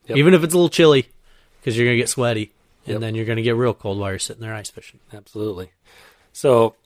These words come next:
Speaker 1: I, I know, uh, in the era that we're fishing in right now, Brett, it's pretty exciting having, we have Facebook, you know, all the great, uh, ice fishing groups and, and ways to connect with other ice fishermen. Uh, you got this podcast right here, The Short Rod Show.
Speaker 2: Yep.
Speaker 1: Hopefully that's a good way,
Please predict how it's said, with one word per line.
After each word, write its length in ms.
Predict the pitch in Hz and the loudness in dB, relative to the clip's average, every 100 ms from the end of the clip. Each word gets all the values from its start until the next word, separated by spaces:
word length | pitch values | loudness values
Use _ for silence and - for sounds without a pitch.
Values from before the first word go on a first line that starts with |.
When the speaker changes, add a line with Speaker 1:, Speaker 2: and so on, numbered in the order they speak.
| _ - | _ -4
Speaker 1:
I, 340 | 127 127 127 | -4 -2 0
I 20 | |
know, 280 | 127 127 127 | 4 6 8
uh, 260 | 123 107 101 _ - | 6 6 2 _ -2
in 140 | 143 | 0
the 80 | 135 | 2
era 240 | 135 147 135 | 4 6 4
that 120 | 110 | 4
we're 160 | 131 131 | 2 2
fishing 360 | 123 117 127 | 0 -2 -2
in 100 | 113 | 0
right 180 | 113 113 | 0 0
now, 200 | 113 107 | -2 -4
Brett, 240 | 104 110 101 | -2 -2 -2
it's 120 | - | -6
pretty 180 | 135 120 | -2 -2
exciting 440 | - 123 113 110 | 0 0 0 0
having, 380 | 110 101 98 95 - _ _ | -2 -4 -4 -8 -14 _ _
we 80 | - | -2
have 180 | 117 - | -2 0
Facebook, 480 | 127 123 - 127 131 _ _ - | -2 -2 2 0 0 _ _ -10
you 100 | 110 | -6
know, 140 | 107 | -2
all 120 | 107 113 | 0 0
the 100 | 107 | 0
great, 360 | 113 107 107 _ - | 0 0 -4 _ -12
uh, 300 | 110 98 98 | -10 -8 -10
ice 200 | 120 117 | -8 -6
fishing 300 | - 120 127 | -6 -6 -2
groups 420 | 113 117 120 - - | 4 6 4 2 -4
and, 240 | 101 98 - | -4 -6 -6
and 180 | 113 | 0
ways 240 | 113 120 110 | 2 2 0
to 80 | 120 | -6
connect 340 | 117 117 - | 0 0 0
with 100 | 110 | -2
other 200 | 110 107 | -2 0
ice 200 | 107 117 | -2 -2
fishermen. 540 | - 127 - 117 117 113 _ _ _ | -2 -6 -2 -2 -2 -4 _ _ _
Uh, 60 | 113 | -4
you 120 | 107 | -2
got 100 | 113 | -2
this 100 | - | -4
podcast 640 | - 135 127 135 127 - | 0 0 2 2 2 2
right 180 | 127 120 | -2 0
here, 240 | 139 147 | 4 4
The 80 | 131 | 4
Short 260 | - 135 143 | 2 0 2
Rod 300 | 139 143 139 | 4 4 4
Show. 380 | 151 147 143 - _ | 4 6 4 2 _
Speaker 2:
Yep. 120 | 123 135 | -2 0
Speaker 1:
Hopefully 260 | 139 139 | 2 4
that's 200 | 127 127 | 6 4
a 40 | 135 | 2
good 100 | 131 | 4
way, 360 | 131 127 127 | 6 6 4